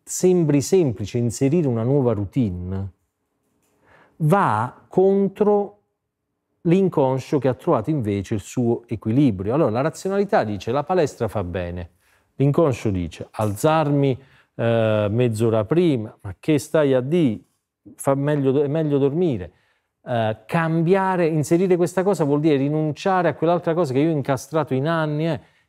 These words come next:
Poi cambiare vuol dire, questo è l'inconscio, cambia-, cambiamento, raga, vuol dire comunque sforzo, vuol dire com-, io sto bene come sto. L'ego, tornando all'ego, ha una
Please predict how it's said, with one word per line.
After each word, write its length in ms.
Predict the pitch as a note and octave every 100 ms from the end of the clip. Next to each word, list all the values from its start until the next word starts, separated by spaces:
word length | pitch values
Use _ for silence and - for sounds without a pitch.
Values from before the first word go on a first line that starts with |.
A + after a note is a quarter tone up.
| _ _ _ _
Poi 240 | G#3+ E3
cambiare 540 | - E3 F#3 A#3 G3+
vuol 180 | C3+ D3
dire, 520 | D#3+ F3+ C3 A2+ - _ _ _ _
questo 360 | - D#3 - A#2
è 40 |
l'inconscio, 500 | G#2+ G#2 G2 F#2 _
cambia-, 480 | - D#3 D3+ A#2 C3+
cambiamento, 1120 | - E3 D#3+ C#3+ C3+ D3 A#2+ B2+ B2+ G2+ F2
raga, 160 | G2+ A#2
vuol 180 | D3 F3+
dire 220 | F#3 A#2+
comunque 560 | - F3+ G3+ G#3 D3 A2+
sforzo, 640 | - - A#2 A#2+ G2+ -
vuol 140 | D#3+ E3+
dire 100 | C#3+
com-, 160 | D#3 - _ _ _ _ -
io 140 | F#3
sto 220 | - -
bene 280 | C#3 E3+ C#3+
come 180 | G#2 F#2+
sto. 400 | - - F#2 E2+ _ _ _ _ _ _ _ _ _ _ _
L'ego, 720 | E3+ F#3 G#2+ G2 A2+ A#2 - _ _ _ _ -
tornando 460 | C3+ D3+ D#3 B2
all'ego, 520 | A2+ A2 F#2+ F2+ A#2 -
ha 260 | D#3+ B2+ -
una 480 | C3+ C#3 C3 -